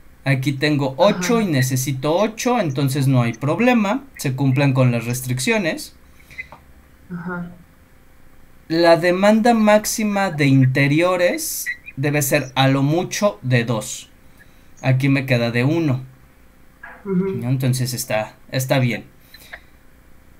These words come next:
Speaker 1: Eh, ahora, interiores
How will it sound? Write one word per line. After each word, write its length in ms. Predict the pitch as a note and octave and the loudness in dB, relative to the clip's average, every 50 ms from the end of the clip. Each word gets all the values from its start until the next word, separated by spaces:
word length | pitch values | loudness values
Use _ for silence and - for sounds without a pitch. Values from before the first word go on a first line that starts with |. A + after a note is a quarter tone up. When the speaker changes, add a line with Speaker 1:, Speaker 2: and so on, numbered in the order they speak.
| - | -4
Speaker 1:
Eh, 560 | D3+ D#3 D#3 D#3 D#3 D#3 D#3 D#3+ D#3 D#3 - - - - - - | 0 2 2 4 4 4 4 2 0 -2 -6 -18 -20 -16 -8 -4
ahora, 640 | C#3 C#3+ D3 D3 D3+ D#3 D3+ D3 C3 C3 - - - _ _ - - _ _ - - - - - - - - - - - - - - - - - - - - - - - - - - _ _ - - - _ - - - - | 0 2 4 6 6 8 8 6 4 2 -2 -12 -20 _ _ -20 -20 _ _ -20 -20 -20 -20 -20 -20 -20 -20 -20 -20 -20 -20 -20 -20 -20 -20 -20 -20 -20 -20 -20 -20 -20 -20 -20 -20 _ _ -20 -20 -20 _ -20 -20 -10 -4
interiores 1600 | - F3 E3+ D#3+ D3+ C#3 C3 B2+ D#3+ D#3 D3+ D#3+ F3 F#3+ G3+ G#3 G#3 F#3 D#3 D3 G#3 A3+ - - - - - - - - - | -2 0 2 2 2 2 2 2 2 4 4 2 2 2 4 4 4 2 0 -2 -2 -4 -8 -10 -10 -12 -12 -12 -14 -16 -20